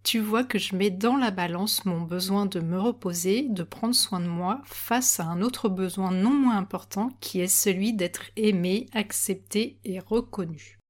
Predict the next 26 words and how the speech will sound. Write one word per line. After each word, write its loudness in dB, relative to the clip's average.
Et 6
chez 4
la 8
plupart 0
des 0
gens, 0
et 2
plus -2
encore -2
quand -8
on -2
est -2
hautement 0
sensible, -2
le 4
besoin 4
qui -10
va 0
prévaloir -2
sur -4
tous -6
les 0
autres, -2
c'est 0
celui 0
d'être -6